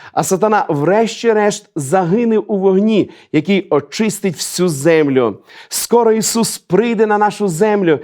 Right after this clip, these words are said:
і тоді буде інший початок, який ніколи не завершиться. Всі, хто мав новий початок у досвіді навернення, будуть брати участь у вічному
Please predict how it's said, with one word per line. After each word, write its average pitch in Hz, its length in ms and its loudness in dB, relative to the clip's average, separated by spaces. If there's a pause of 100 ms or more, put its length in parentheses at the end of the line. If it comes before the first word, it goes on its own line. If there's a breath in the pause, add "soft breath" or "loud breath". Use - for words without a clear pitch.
(260 loud breath)
і 180 80 2
тоді 208 240 0
буде 202 240 2
інший 226 680 0
початок, 226 680 0 (260 loud breath)
який 175 340 2
ніколи 196 600 2
не 190 260 2
завершиться. 170 880 0 (300 loud breath)
Всі, 208 380 -2
хто - 200 -2
мав 196 260 2 (160 loud breath)
новий 196 400 2
початок 208 760 0
у 202 120 0
досвіді 180 540 -2
навернення, 165 840 0 (280 loud breath)
будуть 185 240 0
брати 208 360 2
участь 220 680 -4
у 190 160 0
вічному 180 640 -2